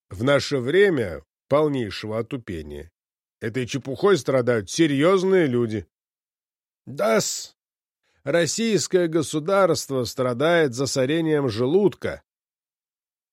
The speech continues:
Он с катарактальной гримасой нагнулся над коробкой конфект,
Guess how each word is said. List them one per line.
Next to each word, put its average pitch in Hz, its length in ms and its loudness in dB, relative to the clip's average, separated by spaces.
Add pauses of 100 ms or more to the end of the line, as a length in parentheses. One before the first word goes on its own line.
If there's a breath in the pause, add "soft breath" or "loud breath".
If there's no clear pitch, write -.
(180)
Он 139 220 2
с 113 140 -10
катарактальной 135 800 0
гримасой 123 640 -2
нагнулся 113 560 -4
над 117 140 -4
коробкой 123 500 -2
конфект, 117 720 -6